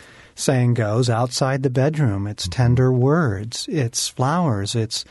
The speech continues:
Speaker 1: it's talking about your day, it's entering into her world, it's offering strength and intimacy outside the bedroom, and then taking the risk of offering it inside
Speaker 2: Mm-hmm.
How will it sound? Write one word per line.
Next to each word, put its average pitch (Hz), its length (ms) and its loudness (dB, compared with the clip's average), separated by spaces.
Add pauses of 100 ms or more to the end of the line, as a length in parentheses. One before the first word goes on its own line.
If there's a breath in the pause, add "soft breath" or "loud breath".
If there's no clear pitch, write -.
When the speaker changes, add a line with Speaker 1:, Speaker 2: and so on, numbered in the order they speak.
(560 loud breath)
Speaker 1:
it's 123 300 -2
talking 147 560 0
about 143 340 0
your 143 200 2
day, 139 480 2
it's 127 540 -4
entering 147 380 4
into 143 280 2
her 139 200 0
world, 127 520 2
it's 113 180 -4 (140)
offering 170 720 2
strength 127 720 0
and 113 220 0
intimacy 113 920 -2 (560 loud breath)
outside 135 640 -4
the 113 80 -8
bedroom, 113 520 -8 (400 loud breath)
and 131 200 4
then 113 200 2
taking 123 460 0
the 110 120 0
risk 117 760 -2 (100)
of 120 220 -2
offering 110 540 -2
it 101 160 -8 (100)
inside 165 560 0
Speaker 2:
Mm-hmm. 82 300 -8